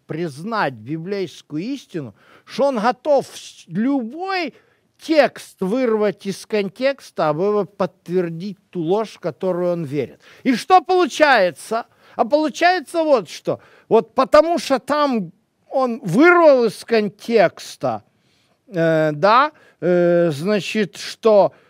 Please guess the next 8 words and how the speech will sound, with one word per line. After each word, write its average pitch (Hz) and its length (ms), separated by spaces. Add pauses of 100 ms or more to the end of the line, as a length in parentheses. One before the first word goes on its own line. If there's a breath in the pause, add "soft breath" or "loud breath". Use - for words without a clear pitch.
(100)
вот 214 1000 (180 soft breath)
Саул 254 840
сказал, 175 800
он 127 100
вырывает 196 640
это 214 220
из 156 200
контекста, 135 800